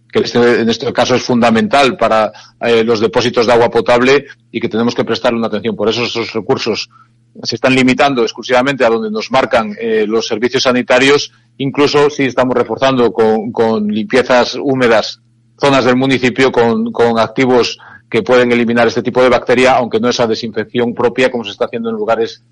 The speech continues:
tan concretos como son los centros de mayores, el centro sociosanitario, las farmacias o, por ejemplo, los supermercados o centros de alimentación, ¿no? Que es fundamental y prioritario, eh, hacerlo prácticamente todos los días.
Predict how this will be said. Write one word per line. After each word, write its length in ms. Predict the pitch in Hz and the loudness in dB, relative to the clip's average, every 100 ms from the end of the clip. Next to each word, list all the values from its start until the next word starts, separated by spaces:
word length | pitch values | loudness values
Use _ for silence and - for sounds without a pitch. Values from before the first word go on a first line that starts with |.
| _ - | _ -6
tan 120 | 113 | -4
concretos 380 | 113 113 113 117 | -2 -2 -2 -4
como 200 | 117 107 | -6 -6
son 180 | 120 113 | -4 -4
los 220 | 104 - | -4 -4
centros 420 | 117 113 110 101 | -4 0 0 2
de 260 | 110 107 104 | 2 2 0
mayores, 600 | 107 131 139 139 131 - _ _ _ _ | 0 2 4 2 0 -6 _ _ _ _
el 120 | 110 | -4
centro 220 | 123 120 | -2 -2
sociosanitario, 680 | 117 107 104 107 107 135 135 | -2 -2 -2 0 2 2 2
las 160 | 123 113 | 2 0
farmacias 680 | 131 117 127 139 135 127 - - - - | -2 0 -2 2 2 2 -2 -20 -14 0
o, 380 | 131 131 131 | 2 4 2
por 160 | 120 113 | 2 0
ejemplo, 320 | 110 120 123 | 0 0 2
los 100 | 120 | 0
supermercados 800 | 113 117 113 110 120 120 120 - _ _ | 0 0 0 2 4 4 2 -2 _ _
o 120 | - 110 | -6 -2
centros 360 | 127 107 110 | -2 -2 0
de 60 | 113 | 0
alimentación, 580 | 104 101 95 92 92 95 | 0 -4 -8 -6 -8 -8
¿no? 140 | 104 | -6
Que 80 | 107 | -6
es 200 | - - - | -6 -12 -14
fundamental 480 | 131 113 110 101 123 | -8 -4 -4 -2 0
y 60 | 123 | 0
prioritario, 640 | 120 117 123 120 123 120 - - _ | 0 0 0 2 2 0 -4 -20 _
eh, 260 | 113 104 101 | 0 2 2
hacerlo 440 | 104 117 110 120 | 0 -2 0 -2
prácticamente 500 | 117 107 110 110 107 - | -2 -4 -2 -2 -4 -2
todos 200 | 110 110 | 0 0
los 160 | 107 | 0
días. 400 | 120 127 131 - | 2 2 0 -6